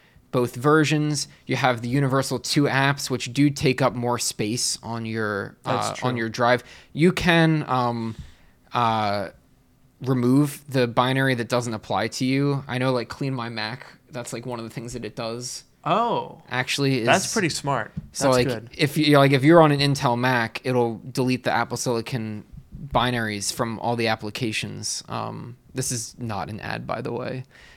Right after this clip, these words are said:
Speaker 1: It's just something
Speaker 2: They've
Speaker 1: I
Speaker 2: sponsored me
Speaker 1: remember.
Speaker 2: before,
Speaker 1: I know
Speaker 2: though.
Speaker 1: they've, I know they've sponsored you before, but this is not an ad. I just remember from the old, the PowerPC and Intel that they had that feature
Speaker 2: Oh, really?
Speaker 1: to delete the PowerPC. Like,
Speaker 2: They
Speaker 1: I remember it.
Speaker 2: resurrected it fifteen years later.
Speaker 1: I actually don't know if they did. I'm, I'm assuming that they did.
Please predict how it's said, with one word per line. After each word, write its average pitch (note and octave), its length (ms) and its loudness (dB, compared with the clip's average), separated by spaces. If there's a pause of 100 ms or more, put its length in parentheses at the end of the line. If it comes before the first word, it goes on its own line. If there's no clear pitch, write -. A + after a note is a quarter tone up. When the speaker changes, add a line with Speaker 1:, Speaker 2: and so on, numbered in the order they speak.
Speaker 1:
It's D#3 100 -2
just C3+ 160 0
something C#3+ 180 4
Speaker 2:
They've B2+ 80 6
Speaker 1:
I B2+ 60 2
Speaker 2:
sponsored D#3 420 2
me C3+ 60 -2
Speaker 1:
remember. A#2 160 -4
Speaker 2:
before, C3+ 200 -4
Speaker 1:
I C#3 60 4
know D3+ 140 8
Speaker 2:
though. C#3 120 6
Speaker 1:
they've, B2 140 0
I B2+ 100 4
know C3+ 160 6
they've B2 160 2
sponsored A#2+ 360 -2
you A#2 60 -2
before, G#2+ 280 -4
but G#2 120 -6
this B2 200 -2
is A2 100 -4
not G2+ 180 -4
an G#2 60 -8
ad. G#2+ 220 -6 (360)
I C#3 100 10
just D3+ 120 6
remember D#3+ 240 8
from C#3+ 180 2
the B2+ 120 6
old, C3 480 4 (240)
the A2+ 80 -2
PowerPC C3 1000 2 (260)
and A#2+ 100 -6
Intel B2 680 -2 (360)
that B2 400 -4
they C3 160 0
had A#2+ 260 -2
that A2 180 -4
feature G2+ 600 -10 (200)
Speaker 2:
Oh, C#3+ 120 0
really? C3+ 380 0
Speaker 1:
to C3 100 0
delete C#3 460 4
the C#3+ 60 -2
PowerPC. B2+ 600 4
Like, A#2+ 280 4
Speaker 2:
They A#2+ 60 6
Speaker 1:
I - 40 6
remember B2+ 220 8
it. - 20 8
Speaker 2:
resurrected D3+ 420 6
it B2 180 -2
fifteen D3 580 -6
years C3+ 200 -4
later. C#3 240 -4
Speaker 1:
I F#3+ 100 8
actually A3+ 260 4
don't B3 180 8
know D#3 140 8
if C3+ 100 2
they A2+ 120 0
did. C#2+ 180 -6
I'm, C#3+ 180 2
I'm D#3 180 6
assuming E3 440 6
that A2 160 -6
they D#2 120 -8
did. - 360 -12